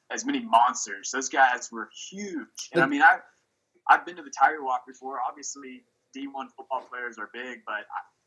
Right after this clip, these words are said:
Speaker 1: I, I, that definitely stood out to me.
Speaker 2: It,
Speaker 1: It, it's
Speaker 2: it's a
Speaker 1: different.
Speaker 2: different type of big with some of those bigger schools.
Speaker 1: Yeah.
Speaker 2: And so Odom, it looked like Odom when he came in, whether it be a transfer or something like that, the people he was bringing in were just,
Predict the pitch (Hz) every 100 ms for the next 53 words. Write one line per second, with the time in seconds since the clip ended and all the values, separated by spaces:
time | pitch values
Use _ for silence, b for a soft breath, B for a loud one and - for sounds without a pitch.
0 | _ _ - 104 117 127 135 131 131 -
1 | 120 123 110 107 - 104 95 - 165 113
2 | 113 _ - - - 165 170 214 202 -
3 | 160 156 151 131 131 123 120 147 131 123
4 | 120 117 - - - - - _ _ _
5 | _ _ - 208 - - _ _ _ _
6 | _ - 160 160 151 175 156 147 170 196
7 | 147 139 147 180 - 139 135 - 151 143
8 | 135 135 139 135 156 135 - 139 139 139
9 | 135 131 120 - 160 151 - 151 139 143
10 | 147 143 139 139 135 - 117 156 165 175
11 | 175 143 151 143 151 143 131 131 131